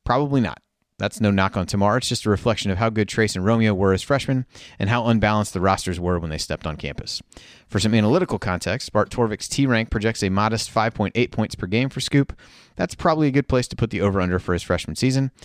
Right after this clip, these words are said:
Personally, I'm bullish he'll hit the over. Jared,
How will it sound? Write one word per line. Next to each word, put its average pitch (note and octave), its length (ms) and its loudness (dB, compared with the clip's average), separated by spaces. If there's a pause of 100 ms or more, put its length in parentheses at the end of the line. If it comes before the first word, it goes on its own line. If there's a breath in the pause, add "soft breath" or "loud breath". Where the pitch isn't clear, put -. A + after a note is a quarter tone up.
(280 loud breath)
Personally, C#3 580 2 (260 soft breath)
I'm G#2+ 200 2
bullish A2 260 4
he'll G2 120 0
hit A2+ 120 2
the F#2+ 140 4
over. A#2 300 2 (120)
Jared, F#2+ 420 0